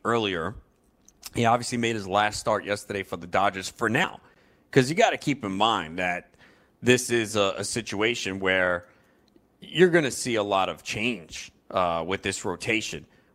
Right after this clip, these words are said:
We know that many of these guys cannot stay healthy for the long term. Rich Hill has never been a model of health, and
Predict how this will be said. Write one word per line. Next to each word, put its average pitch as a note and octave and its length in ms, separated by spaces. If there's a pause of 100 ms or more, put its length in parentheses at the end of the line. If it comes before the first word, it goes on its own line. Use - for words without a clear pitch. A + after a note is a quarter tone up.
We A#2+ 120
know A2+ 340
that G2+ 340
many A2 300
of G2+ 80
these G2+ 160
guys G2 300
cannot F2+ 340
stay E2+ 240
healthy F#2+ 480
for G2+ 300
the F#2 100
long F2 380
term. F2 420 (400)
Rich A2 320
Hill A2 220
has E2+ 120
never G2+ 280
been E2+ 180
a E2+ 60
model E2 340
of E2+ 100
health, F2 300
and F2+ 220